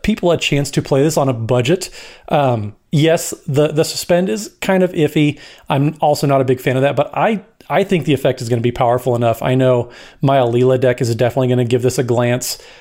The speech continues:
Um, yes, y-, you can, you can play around it. Um, it gives people two turns to respond and, you know, possibly play some graveyard hate on you. I don't know why, because usually you save that for the graveyard player, um,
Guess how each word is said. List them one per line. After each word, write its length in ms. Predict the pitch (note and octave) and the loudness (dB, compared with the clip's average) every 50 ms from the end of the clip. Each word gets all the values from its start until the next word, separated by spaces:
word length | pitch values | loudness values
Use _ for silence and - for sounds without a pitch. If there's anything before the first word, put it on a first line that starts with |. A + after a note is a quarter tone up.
| - _ - | -20 _ -2
Um, 420 | C#3 C3 B2+ B2 A#2 A2+ A2+ C3+ - | 0 0 2 2 0 -2 -6 -6 -4
yes, 480 | - C#3 D3+ E3+ E3+ F3 F3 - - - | -2 0 2 4 2 2 0 -2 -4 -2
y-, 80 | F3+ G#3+ | -2 0
you 180 | - E3+ E3+ F3 | 0 0 0 0
can, 360 | - - F3 D#3+ D#3+ E3+ - | 2 0 0 0 0 -2 -4
you 140 | - F3 E3+ | -2 -2 -2
can 160 | F3 G3 E3+ | 0 0 -2
play 240 | - - - D#3 D#3+ | -2 0 0 2 2
around 340 | E3 D#3 C#3+ C3+ C#3 C#3 C#3 | 2 2 2 2 2 2 2
it. 300 | C#3 C#3 C#3 - - - | 2 0 0 -4 -6 -4
Um, 300 | - E3+ C#3 C3 A#2+ C#3 | -2 0 0 0 0 -2
it 100 | D3 B2+ | -2 -2
gives 180 | A#2+ D3 - - | -2 -2 -2 -2
people 240 | - D3+ - D#3 | -4 -2 -2 -2
two 160 | - - D#3+ C#3 | -2 -2 -2 -2
turns 300 | - C#3 B2+ C3 C3+ C3 | 0 0 0 0 -2 -2
to 80 | - C#3+ | 0 -2
respond 380 | B2+ - - - B2 A#2 C3 | -2 -2 0 -2 0 0 0
and, 140 | C#3 B2+ C3+ | -2 -2 -2
you 120 | C#3+ B2+ | -4 -4
know, 160 | A#2+ A#2 A#2+ B2 | -2 -2 -4 -6
possibly 680 | - - B2+ B2+ C3 - B2+ C3 B2+ A#2+ A#2+ A#2+ - - _ _ - E3 D3 C3+ - | -6 -4 -4 -4 -4 -2 -2 0 0 0 0 -4 -10 -18 _ _ -12 -10 -10 -8 -4
play 140 | - E3+ C#3+ | -2 -2 -2
some 160 | D3+ D#3+ C#3+ | 0 0 0
graveyard 400 | C#3 C#3+ C#3 C3 C3+ C3 C3+ - | 2 2 2 2 2 0 2 2
hate 160 | C3+ C#3 B2+ | 2 2 2
on 140 | C3 B2+ C3 | 2 2 2
you. 200 | C3 C3 C3 C3 - - - - - - | 2 2 2 0 -4 -10 -16 -14 -8 -2
I 60 | - | 0
don't 120 | F3 A3 | 0 2
know 120 | G#3 F3+ D3+ | 2 2 2
why, 340 | C3+ C3 B2 B2 C3 D#3 F#3 | 4 4 4 2 2 2 0
because 320 | E3+ E3 - C#3+ B2 A2+ | 0 0 0 0 0 2
usually 320 | C3 D3 C#3 D3 C3+ A#2+ | 2 2 2 2 0 0
you 80 | A#2 A#2 | 0 -4
save 240 | - - C#3+ B2+ B2 | -4 -2 0 0 0
that 100 | C3 B2+ | -2 -2
for 140 | - C3 A2+ | -2 0 0
the 80 | A#2+ | 0
graveyard 480 | G#2+ D3+ G3+ C4+ G#3 D3+ C3 A2+ A2 G#2+ | 2 2 2 2 2 2 0 0 -2 -2
player, 420 | - B2+ A#2 A#2 A#2 A#2 A#2 - - _ _ | -2 -2 0 0 0 -2 -2 -6 -12 _ _
um, 300 | - C#3+ B2 A#2+ A#2+ - | -6 -4 -4 -4 -6 -8